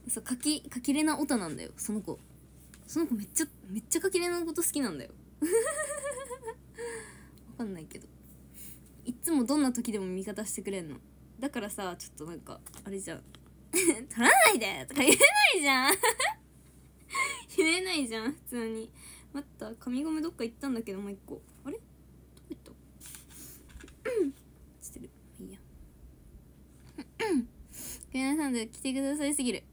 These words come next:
え、違う、でも帽子だけなんだよね。<laughs>「マイクで元気あるのサンタって狙ってるよ。」え、多分そんなことはきっ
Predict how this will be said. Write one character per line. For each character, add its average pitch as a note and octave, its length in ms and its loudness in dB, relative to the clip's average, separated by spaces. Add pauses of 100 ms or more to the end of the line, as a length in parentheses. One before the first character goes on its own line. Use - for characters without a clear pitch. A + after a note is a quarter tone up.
(120)
え、 A#3 60 -6
違 D4 280 4
う、 A3 40 2
で A3 80 0
も F#3 140 -4
帽 G#3+ 180 0
子 D#4 80 -2
だ D4 120 2
け D4+ 100 -2
な C4 100 0
ん D#3+ 80 -6
だ - 80 -12
よ - 60 -16
ね。 - 100 -20 (140)
<laughs> G4+ 640 2 (2000)
「マ A#3+ 80 -4
イ B3+ 80 2
ク C4+ 80 -2
で G#3+ 120 -2
元 A3+ 240 -2
気 C4+ 100 0
あ C4 100 -2
る A3+ 180 -2
の B3+ 40 2
サ B3+ 100 2
ン A3+ 140 -2
タ A#3 100 -2
っ B3 40 -2
て A3 120 -8 (240)
狙 A3+ 220 -4
っ A#3 40 -4
て - 140 -8
る A3+ 80 -2
よ。」 A3 140 -4 (340)
え、 G3 60 -8
多 G3+ 120 -4
分 F3+ 100 -4
そ A#3+ 100 -2
ん E4+ 40 2
な B4 40 2
こ F5 60 2 (260)
と - 60 8
は C#4+ 80 6
き - 100 -4
っ - 40 -10